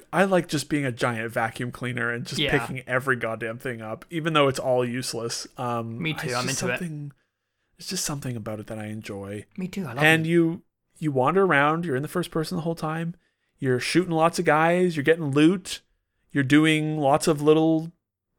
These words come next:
Speaker 1: little small side things. You're going on big linear main quests. Um,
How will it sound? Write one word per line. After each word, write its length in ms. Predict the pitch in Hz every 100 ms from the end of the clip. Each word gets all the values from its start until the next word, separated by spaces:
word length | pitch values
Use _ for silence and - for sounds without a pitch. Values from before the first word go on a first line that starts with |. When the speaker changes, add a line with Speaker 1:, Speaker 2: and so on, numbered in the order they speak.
| _ 185
Speaker 1:
little 400 | 180 151 160 156
small 840 | - - 139 135 147 147 151 160 _ _
side 380 | - 147 151 160
things. 640 | - 156 160 175 180 - - _ _ _ -
You're 100 | 127
going 180 | 147 151
on 180 | 147 135
big 340 | 151 151 151
linear 480 | 135 139 151 156 156
main 340 | 139 135 156
quests. 800 | 156 147 170 175 - - - - _ _ _ _ _
Um, 1000 | - 131 131 131 127 127 131 131 127 127